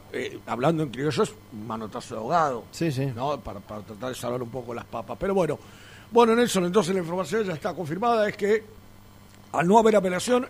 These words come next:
Speaker 1: el proceso electoral se mantiene como,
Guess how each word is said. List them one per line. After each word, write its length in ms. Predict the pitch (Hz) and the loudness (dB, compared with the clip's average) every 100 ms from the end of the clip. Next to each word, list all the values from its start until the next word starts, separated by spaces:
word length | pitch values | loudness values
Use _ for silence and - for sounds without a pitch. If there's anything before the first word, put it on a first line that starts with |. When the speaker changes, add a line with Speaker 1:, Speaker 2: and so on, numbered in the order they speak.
| - | -6
Speaker 1:
el 100 | 151 | -4
proceso 420 | 160 156 165 170 | -4 -4 -2 0
electoral 520 | 165 170 196 226 226 - - - | 0 2 4 4 2 -4 -20 -14
se 200 | - 240 | 0 2
mantiene 460 | 233 202 202 214 214 | 4 2 6 6 6
como, 400 | 180 185 202 | 6 6 6